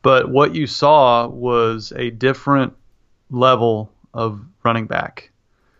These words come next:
I mean, that, that touchdown run, which was a great design, where O S U used a lot more motion, which they had not done all year. They motioned the receiver to get the,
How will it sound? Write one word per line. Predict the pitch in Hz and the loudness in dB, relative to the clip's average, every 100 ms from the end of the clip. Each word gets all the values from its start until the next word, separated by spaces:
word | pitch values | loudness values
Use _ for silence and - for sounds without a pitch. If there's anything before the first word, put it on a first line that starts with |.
| _ - | _ -6
I | 131 | -2
mean, | 131 127 | 0 0
that, | 143 165 - | 0 0 -2
that | 156 151 | -2 0
touchdown | 180 185 180 170 | -2 -2 0 0
run, | 165 165 | 0 0
which | 156 - | -2 -6
was | 120 | -6
a | |
great | 117 139 | 0 0
design, | 123 110 127 135 139 | 0 0 2 2 2
where | 123 | 2
O | 123 151 | 2 2
S | 147 | 0
U | 214 | -4
used | 202 139 | -2 0
a | 120 | 2
lot | 135 147 | 2 2
more | 135 | -2
motion, | 110 120 131 - 113 113 | 0 0 -2 -6 -12 -12
which | 123 - | -12 -4
they | 123 | -2
had | 120 | 0
not | 123 123 | 0 -2
done | 120 120 | 0 0
all | 113 113 | 0 0
year. | 113 120 113 104 104 _ _ _ - - | -2 0 0 0 -4 _ _ _ -18 -2
They | 127 | 2
motioned | 127 151 - 151 | 4 4 2 0
the | 131 | 0
receiver | 120 - 143 143 143 | 0 -2 0 4 4
to | 131 | 2
get | 127 127 | -2 -2
the, | 127 120 | -2 -2